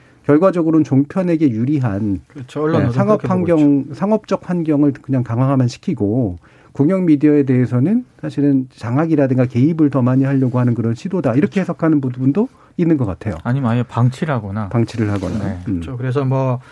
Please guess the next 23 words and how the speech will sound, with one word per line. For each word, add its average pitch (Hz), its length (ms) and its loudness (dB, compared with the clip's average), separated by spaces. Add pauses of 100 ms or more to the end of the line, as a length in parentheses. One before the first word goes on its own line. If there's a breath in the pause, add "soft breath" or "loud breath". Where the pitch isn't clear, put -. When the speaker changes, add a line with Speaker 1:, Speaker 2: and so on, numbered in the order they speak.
(240 loud breath)
Speaker 2:
산업진흥이라는 165 920 -2
명분으로, 156 760 -2 (220)
어, 135 200 -14
상업적인 143 560 -4
어떤 120 260 -2
이런 131 200 -2
것들만 127 420 -2
좀 113 200 -6
더 117 100 -4
강화가 131 480 -4
되고 123 320 -6
공영성이라든지 143 840 -2
공익성들은 131 600 -4
좀 120 200 -6
축소되는 170 500 -4
게 135 60 -4
아니냐, 110 580 -4
뭐 110 120 -8
이런 143 240 -2
우려가 143 280 0
있는 110 220 -2
것 131 80 -6
같습니다. - 440 -14